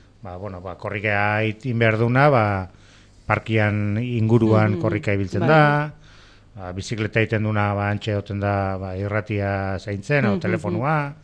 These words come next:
Speaker 1: ez, ba, pixka bat,
Speaker 2: Bai.
Speaker 1: eta zerbait da honian, ba, zirenak ere kanpoan nola jotzen duen, nahi izan ezkeo, ba, denok enteratzea gea,
Speaker 2: Mhm.
Speaker 1: etorri, eta
Speaker 2: Hoi da.
Speaker 1: jantzi eta martxa.
Speaker 2: Eta prest.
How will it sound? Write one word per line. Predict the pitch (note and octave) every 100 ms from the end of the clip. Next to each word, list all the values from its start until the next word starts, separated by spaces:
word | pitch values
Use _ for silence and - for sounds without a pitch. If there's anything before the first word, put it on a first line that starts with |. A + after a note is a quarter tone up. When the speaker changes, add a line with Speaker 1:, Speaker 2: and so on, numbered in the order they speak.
| - - - - - _
Speaker 1:
ez, | A2 A#2+
ba, | G2 F#2
pixka | G2+ - G2+
bat, | G#2+ G#2+ - -
Speaker 2:
Bai. | G2 F2 D3
Speaker 1:
eta | D3 F#2 F2+
zerbait | - - G#2+ A#2
da | A2+
honian, | A#2 A2+ A#2 B2+
ba, | G2+ F#2+ F2+ - - - - _
zirenak | - A2 A2+ A2 A2+ A2
ere | G#2+ A2+ G#2+
kanpoan | A#2 A2 A#2 A2+
nola | A2+ A2+
jotzen | G#2+ A#2+ B2 A#2
duen, | B2+ C#3+ - - _ -
nahi | A2
izan | A2 A2+ A2
ezkeo, | - B2+ C3+
ba, | G2 E2+ - _ - - _
denok | G2+ G#2 G2+
enteratzea | G2 A2 G2+ G#2+
gea, | G#2 A#2+ C#3+ D3+
Speaker 2:
Mhm. | A2+
Speaker 1:
etorri, | - G#2+ B2+ E3
eta | D#3 G2 F2+ E2 - -
Speaker 2:
Hoi | E3+ D3+
da. | C#3
Speaker 1:
jantzi | B2+ A#2+ D3
eta | A2+
martxa. | F#2+ F#2+ -
Speaker 2:
Eta | B2+ D#3+
prest. | - D3+ -